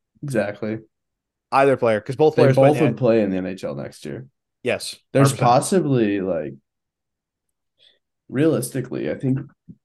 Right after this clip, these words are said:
Speaker 1: you could make the argument that those two play in the N H L for sure. And then
Speaker 2: Mm-hmm.
Speaker 1: you could argue Leo Carl-, Leo Carlson could play in the N H L.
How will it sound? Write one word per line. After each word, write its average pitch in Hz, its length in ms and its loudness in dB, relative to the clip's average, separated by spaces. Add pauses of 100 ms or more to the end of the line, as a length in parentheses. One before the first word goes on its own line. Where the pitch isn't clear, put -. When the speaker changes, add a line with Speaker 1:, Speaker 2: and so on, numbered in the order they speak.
(220)
Speaker 1:
you 120 140 -4
could 127 120 0
make 117 160 0
the 127 100 2
argument 107 520 0
that 95 480 -2
those 101 280 -4
two - 120 -14
play 113 160 -8
in 107 80 -4
the 101 80 -2
N 101 80 -4
H 101 200 -6
L 92 360 -6 (760)
for 117 120 -2
sure. 82 480 -6 (100)
And 104 180 -4
then 92 220 -2
Speaker 2:
Mm-hmm. 98 240 -8 (300)
Speaker 1:
you 104 120 -6
could 104 100 -2
argue 98 360 0
Leo 95 220 -4
Carl-, 90 440 -4 (840)
Leo 107 200 -4
Carlson 92 520 -2
could 82 100 -10
play 80 140 -6
in 82 60 -10
the 80 60 -8
N 76 60 -8
H 76 160 -10
L. 76 300 -8